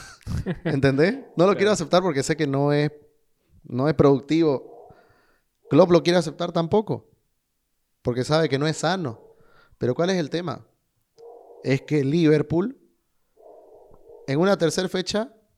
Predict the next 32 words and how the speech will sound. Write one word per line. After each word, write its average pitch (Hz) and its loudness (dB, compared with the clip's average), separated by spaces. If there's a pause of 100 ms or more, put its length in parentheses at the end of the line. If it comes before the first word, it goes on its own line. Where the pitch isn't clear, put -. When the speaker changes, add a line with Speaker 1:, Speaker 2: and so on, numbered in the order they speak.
(280)
Speaker 1:
ya 147 -2
está 196 0
pensando 185 -6
en 139 -4
si 143 -6
esto 170 -6
va 151 -2
a 156 -4
ser 160 -6 (2000)
decisivo 135 -2
para 143 0
el 127 -6
campeonato. 143 -8 (560)
Speaker 2:
Es - -16
una 123 -4
locura. 113 -6 (640)
Speaker 1:
¿Me, 135 -4
me, 139 -6
te - -4
das 220 4
cuenta 220 2
a 165 -2
qué 175 -2
mo-, 190 -6
a - -4
qué 180 -2
punto 170 -4
nos 127 -4
ha 151 0
llevado 143 4
el 104 -4
City? - -8